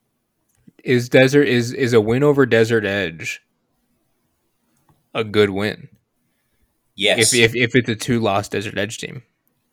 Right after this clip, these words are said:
Speaker 2: If Desert Edge's only other loss is to Horizon, who's really good, then I say yes.
Speaker 1: Okay, here's my next question.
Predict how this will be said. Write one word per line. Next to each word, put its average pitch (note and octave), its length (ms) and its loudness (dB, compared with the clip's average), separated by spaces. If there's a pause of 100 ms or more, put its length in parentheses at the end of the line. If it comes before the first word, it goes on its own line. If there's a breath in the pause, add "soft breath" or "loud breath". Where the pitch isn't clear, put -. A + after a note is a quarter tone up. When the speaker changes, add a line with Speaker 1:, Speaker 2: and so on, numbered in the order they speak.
(340)
Speaker 2:
If - 420 -6
Desert D#3+ 400 -2
Edge's D#3 360 -4
only C3+ 320 -4
other C#3 280 -4
loss G2+ 320 -4
is G2 140 -2
to G2+ 100 -8
Horizon, F#2+ 680 -6
who's F2+ 300 -10
really F2 280 -10
good, D#2+ 340 -14 (220)
then E2+ 400 -10 (600)
I G2+ 120 -4
say G#2 260 -2
yes. - 560 -6 (360)
Speaker 1:
Okay, A2 360 -4
here's B2 200 2
my A#2+ 80 0
next A2 220 -4
question. F#2 380 -10